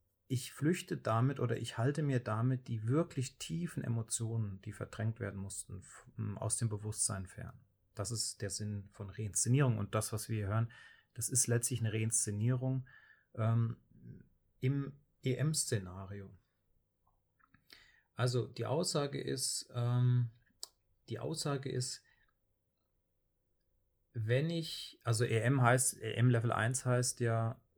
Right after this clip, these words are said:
äh, wir adressieren niemanden direkt im Raum, also wir sprechen nicht direkt über jemanden, ja, dass der sich wiedererkennt.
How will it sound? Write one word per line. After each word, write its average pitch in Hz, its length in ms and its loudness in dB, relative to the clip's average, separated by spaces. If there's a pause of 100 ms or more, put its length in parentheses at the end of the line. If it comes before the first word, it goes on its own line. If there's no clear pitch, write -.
äh, 107 380 -2
wir 110 120 -2
adressieren 143 800 0
niemanden 120 440 4
direkt 104 300 -6
im 101 80 -4
Raum, 127 340 0
also 104 260 -4
wir 101 100 -6
sprechen - 460 -4
nicht 139 220 0
direkt 107 240 -2
über 117 200 -2
jemanden, 127 640 -4 (720)
ja, 110 140 -4
dass 104 180 -6
der 107 120 -4
sich 98 200 -12
wiedererkennt. 135 680 -8